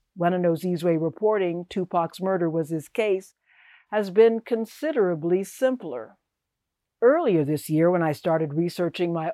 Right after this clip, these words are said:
old story anew, I realized how very little the original investigators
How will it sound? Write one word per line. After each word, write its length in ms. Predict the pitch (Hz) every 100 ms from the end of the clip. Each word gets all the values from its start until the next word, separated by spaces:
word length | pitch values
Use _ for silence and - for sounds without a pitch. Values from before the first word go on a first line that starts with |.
| -
old 400 | 175 170 170 160
story 520 | - 190 180 175 170
anew, 640 | 175 160 175 196 175 180 _ _ _ _ _
I 120 | 180
realized 680 | 180 160 220 320 170 156 -
how 240 | 165 165
very 480 | 147 123 165 226 269
little 540 | 214 226 277 175 180 170
the 160 | 170
original 500 | 165 156 180 170 180
investigators 1000 | 165 151 180 - 180 151 160 160 185 196